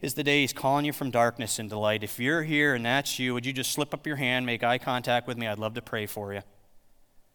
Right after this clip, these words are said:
Don't wait. I see you. Don't wait. Second chances for sure.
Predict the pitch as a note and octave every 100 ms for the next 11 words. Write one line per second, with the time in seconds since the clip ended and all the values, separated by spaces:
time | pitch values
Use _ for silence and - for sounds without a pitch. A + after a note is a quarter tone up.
0 | _ _ _ _ - _ _ - _ -
1 | D3 F#3+ G#3+ A3 - - - - - -
2 | - - D#3+ C#3 C#3 - - _ _ _
3 | - - _ _ _ _ - - - A2+
4 | G#2+ E3 - - - - - - _ -
5 | _ - - _ - - - - _ -
6 | - - - - _ - - G3+ C#3+ D#3
7 | F3+ G3 A#2 - - - C3+ F#2+